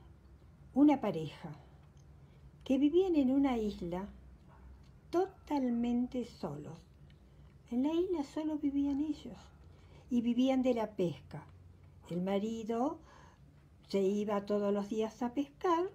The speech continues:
volvía y ella mientras tanto se quedaba sola.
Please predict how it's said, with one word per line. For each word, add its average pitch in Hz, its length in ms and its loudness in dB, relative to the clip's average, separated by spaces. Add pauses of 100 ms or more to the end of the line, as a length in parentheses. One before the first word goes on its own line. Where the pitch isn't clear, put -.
(520)
volvía 294 760 2 (960)
y - 240 -20
ella - 180 -6
mientras 247 460 0
tanto 339 320 -2
se - 180 -4
quedaba 214 480 0
sola. 160 640 -6